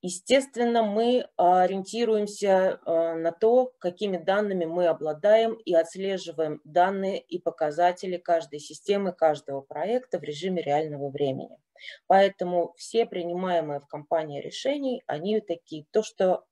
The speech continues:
э, называется на английском языке, data-driven, да, data-driven decisions, э, когда мы сначала смотрим на текущие показатели, в зависимости от этих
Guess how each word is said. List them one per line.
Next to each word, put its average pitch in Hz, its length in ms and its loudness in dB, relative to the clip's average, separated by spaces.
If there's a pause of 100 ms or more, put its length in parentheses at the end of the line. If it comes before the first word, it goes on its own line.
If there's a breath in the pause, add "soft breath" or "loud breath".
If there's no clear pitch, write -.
(120)
э, 165 100 -4 (200)
называется 156 640 -4
на 151 40 -8
английском 151 340 -8
языке, 180 320 2
data-driven, 156 920 -6
да, 92 220 -8
data-driven 151 640 -6
decisions, 269 600 -8 (520 loud breath)
э, 170 340 6
когда 180 540 0
мы 190 180 -2
сначала 165 400 -4
смотрим 156 400 -6
на 139 80 -10
текущие - 540 -14
показатели, 254 640 -4
в 165 100 -4
зависимости 156 560 -2
от - 120 -10
этих 143 220 -10